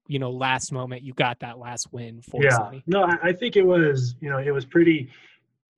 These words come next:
Speaker 2: it, it, it was obviously fitting, you know, to send him out on a winning note. And I just remember, you know, that, that game, it was on a Thanksgiving, um, you know, that we played them. Or maybe,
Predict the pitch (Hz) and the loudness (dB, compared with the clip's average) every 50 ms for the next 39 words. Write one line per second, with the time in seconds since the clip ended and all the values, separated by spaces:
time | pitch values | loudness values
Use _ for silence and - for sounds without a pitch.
0 | _ _ _ 165 170 - 180 170 165 180 175 170 160 170 170 175 165 156 - 156 | _ _ _ 0 2 4 4 4 4 4 4 4 4 4 4 2 2 0 -2 -4
1 | 139 127 - 160 147 139 127 131 131 127 123 123 120 117 - 147 139 139 131 123 | -8 -6 -4 -4 -2 -2 -2 -2 -2 -2 -4 -4 -6 -6 -6 -4 -4 -4 -4 -2
2 | 123 120 117 117 117 113 113 117 117 113 113 113 117 117 110 110 117 135 135 147 | -4 -2 -4 -4 -4 -6 -6 -6 -4 -4 -4 -4 -4 -6 -6 -6 -6 -4 -2 0
3 | 151 202 196 - 202 175 160 165 170 175 165 165 151 147 143 131 127 123 - _ | 2 2 0 2 0 0 0 2 0 0 0 0 0 0 0 0 -2 -4 -8 _
4 | _ _ _ _ _ _ _ _ _ _ - 156 139 131 127 123 143 151 156 151 | _ _ _ _ _ _ _ _ _ _ -4 0 2 2 4 4 4 2 2 2
5 | 139 147 147 139 127 139 147 156 156 156 147 143 135 131 151 139 135 135 131 151 | 0 -2 -2 -2 -2 -2 0 0 0 0 -2 -4 -8 -6 -4 -2 -2 -2 0 2
6 | 165 165 151 127 - - 147 151 139 - - - 143 139 131 120 107 98 - - | 2 2 2 0 -2 -4 -6 -4 -4 -6 -6 -6 -4 -2 -2 -2 -2 -6 -10 -18
7 | _ _ _ _ 127 120 120 120 113 110 110 107 104 104 101 104 127 123 120 120 | _ _ _ _ -8 -6 -6 -6 -6 -8 -10 -14 -18 -20 -20 -12 -6 -2 -2 0
8 | 120 120 120 123 120 120 - 131 123 127 120 117 110 104 - _ _ _ 135 135 | -2 -2 -4 -4 -6 -6 -6 -6 -6 -6 -6 -8 -10 -14 -16 _ _ _ -6 -4
9 | 135 127 147 160 156 156 156 | -2 2 4 4 4 4 2